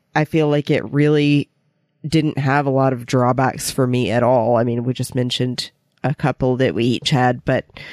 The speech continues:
overall, I think that it really has a, a great story direction. I think that it's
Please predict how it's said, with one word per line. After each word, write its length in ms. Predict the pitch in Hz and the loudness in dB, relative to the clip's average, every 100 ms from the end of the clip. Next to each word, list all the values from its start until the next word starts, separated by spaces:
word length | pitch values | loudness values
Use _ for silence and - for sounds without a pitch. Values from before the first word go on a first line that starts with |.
| - - | -10 -2
overall, 480 | 160 139 143 147 143 | 0 2 2 4 2
I 100 | 131 | 0
think 320 | - 131 131 | 0 -2 0
that 160 | 127 131 | 0 0
it 100 | - | 0
really 420 | 131 131 131 135 | 0 2 4 2
has 360 | 143 135 127 | 2 2 2
a, 200 | 131 127 - _ - | 2 0 -2 _ -4
a 60 | 143 | -4
great 520 | 143 127 135 139 - _ _ _ _ _ _ _ - | -2 0 2 2 -2 _ _ _ _ _ _ _ -12
story 520 | - - 151 143 147 | -8 -2 2 4 2
direction. 800 | 135 123 123 135 - 170 180 175 - - | 2 0 0 0 0 0 0 -6 -10 -6
I 60 | 143 | -2
think 300 | 139 131 - | -2 -2 -2
that 140 | 135 | 0
it's 200 | 123 | 0